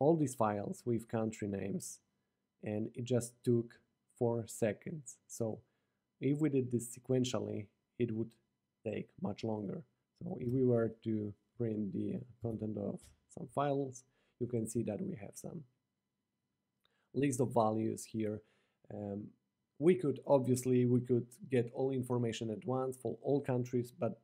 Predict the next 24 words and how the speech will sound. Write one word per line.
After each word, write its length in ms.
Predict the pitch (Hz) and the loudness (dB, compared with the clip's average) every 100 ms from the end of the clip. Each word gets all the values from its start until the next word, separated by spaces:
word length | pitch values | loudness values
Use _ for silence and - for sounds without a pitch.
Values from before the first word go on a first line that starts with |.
| _ - | _ -4
that's 180 | 120 123 | -4 -2
not 220 | 120 120 | -2 -2
the 60 | |
point. 420 | - - 127 139 139 _ _ _ _ - | -6 -4 -2 0 -4 _ _ _ _ -8
I 40 | |
just 180 | 110 113 | -4 -2
wanted 240 | 117 113 | -2 -2
to 100 | 123 | -2
show 300 | 117 117 117 | -2 0 0
you 120 | 113 101 | 0 -2
that, 240 | 110 101 - _ _ _ _ _ - | -2 -4 -8 _ _ _ _ _ -6
uh, 380 | 104 101 101 101 | -4 -2 -4 -4
we 180 | 113 117 | -2 -2
can 200 | 113 110 | -2 -2
do 100 | 113 | -2
this 180 | 107 | -4
in 80 | 110 | -6
a 60 | 104 | -6
concurrent 640 | 117 107 - 110 110 110 - _ _ _ _ _ _ _ _ _ _ _ _ _ _ _ | -6 -4 -2 0 0 -4 -10 _ _ _ _ _ _ _ _ _ _ _ _ _ _ _
manner 460 | 113 107 107 107 - 202 | -2 -2 -2 -4 -8 -6
if 240 | 117 107 | -6 -4
there 200 | 117 110 | -2 0
is 180 | 110 - | -2 -2
need, 260 | 110 104 | -2 -2